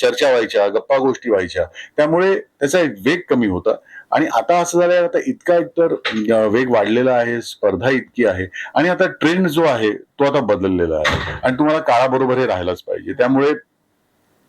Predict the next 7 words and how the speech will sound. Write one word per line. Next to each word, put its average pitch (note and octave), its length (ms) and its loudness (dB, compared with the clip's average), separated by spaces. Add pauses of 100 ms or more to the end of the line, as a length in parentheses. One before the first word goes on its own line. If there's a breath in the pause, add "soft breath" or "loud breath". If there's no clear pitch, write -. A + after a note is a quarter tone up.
(180)
हा, A#2+ 60 4
हा C3 240 2
डेली C3+ 260 2
सोपचा, D3 680 0
अं, A#2+ 400 0
जमाना A2+ 440 -2
आहे. G2 220 -4